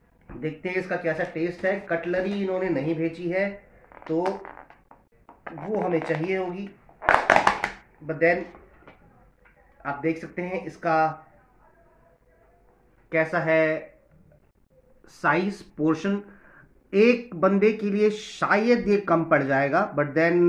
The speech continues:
uh, अगर इसको breakfast की तरह खाएं तो I think, uh, इसमें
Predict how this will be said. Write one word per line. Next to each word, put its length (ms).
uh, 260
अगर 220
इसको 160
breakfast 500
की 80
तरह 260
खाएं 420
तो 80
I 120
think, 420
uh, 520
इसमें 540